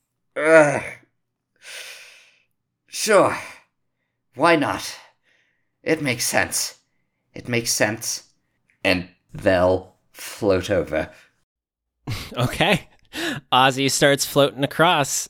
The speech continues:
Speaker 2: Uh, Kaz, huh, okay, um, scoots over to the edge of the platform and sticks their hand out. And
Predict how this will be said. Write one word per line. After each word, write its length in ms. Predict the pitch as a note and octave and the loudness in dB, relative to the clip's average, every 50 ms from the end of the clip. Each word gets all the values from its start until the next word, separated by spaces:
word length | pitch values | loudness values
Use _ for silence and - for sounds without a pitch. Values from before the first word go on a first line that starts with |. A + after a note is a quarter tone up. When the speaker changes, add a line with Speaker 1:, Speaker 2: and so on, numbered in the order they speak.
| _ - | _ -4
Speaker 2:
Uh, 260 | - A#2+ A#2 A2+ A2+ A2+ | 0 2 2 2 2 0
Kaz, 840 | - - - C#3+ B2 B2+ C#3 C#3+ C#3+ C#3+ C3+ C3+ C3 - - - - - - - - _ _ _ _ _ | -2 -4 0 2 4 4 6 6 4 4 2 0 -4 -6 -8 -10 -12 -16 -20 -20 -20 _ _ _ _ _
huh, 320 | _ - - - A#2+ G#2 - - - | _ -10 -6 -4 -4 -4 -6 -8 -16
okay, 360 | - - - A#2+ B2 C#3+ C#3+ - - - - - _ _ _ _ - | -14 -8 -4 -4 -4 -4 -6 -14 -20 -20 -20 -20 _ _ _ _ -6
um, 420 | A#2+ A#2 A2+ A2 G#2+ G#2 G#2 - | -2 0 0 0 0 -2 -4 -6
scoots 560 | - - - - - - E3+ E3 - - - - - | -6 -6 -4 -2 4 4 4 4 4 0 -2 0 2
over 300 | A#2+ B2 B2+ A2+ C#3 C3 | 2 2 4 4 2 0
to 120 | - - C3+ | 0 0 -2
the 180 | B2 A2 - - | -2 -2 -2 0
edge 320 | G2+ G2 G#2+ A2+ G#2+ C#3 | 0 0 0 0 0 -2
of 140 | B2+ G#2+ F#2+ | -2 -2 -4
the 60 | A2+ | -8
platform 600 | - - G#2+ G#2+ - - - - C#3 C#3 C#3+ D3+ G#2 | -2 0 2 2 0 0 -2 0 2 2 2 0 -2
and 140 | G#2 G2+ F#2+ | -4 -6 -6
sticks 340 | - - - C3 - - - | -6 -6 -4 -6 -6 -6 -2
their 160 | - G#2 G2+ | 0 0 0
hand 300 | G2+ G2 F#2 G2 G#2+ A2+ | 0 -2 -2 -2 0 0
out. 300 | B2 C3+ D#3 E3+ - _ _ _ _ _ _ _ _ _ _ _ _ - | 2 2 2 0 0 _ _ _ _ _ _ _ _ _ _ _ _ 0
And 640 | C3 B2+ B2 A#2+ A#2 A2+ A2 A2 G#2 G2+ G2 | 2 2 4 2 2 0 0 -2 -2 -4 -4